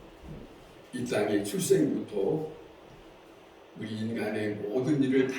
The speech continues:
마치기까지 다시 한번 돌이켜 생각하면 간혹 간혹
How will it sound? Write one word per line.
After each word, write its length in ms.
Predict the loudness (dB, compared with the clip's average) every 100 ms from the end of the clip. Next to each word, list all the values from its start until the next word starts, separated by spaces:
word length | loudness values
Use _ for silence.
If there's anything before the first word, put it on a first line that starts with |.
| -6 -10 -8
마치기까지 960 | -6 -2 2 2 2 -4 -6 -4 -4 -6 -14 -20 -20 -20 -20 -20 -20 -20 -16
다시 260 | -10 -4
한번 360 | -2 0 0 0
돌이켜 380 | -2 -6 -2 -2
생각하면 840 | -2 -6 -6 -8 2 4 6 2 -6 -14 -20 -20 -20 -20 -20 -20 -20 -20 -20 -20 -20 -20 -16
간혹 480 | -8 4 4 4
간혹 540 | 0 0 4 4 2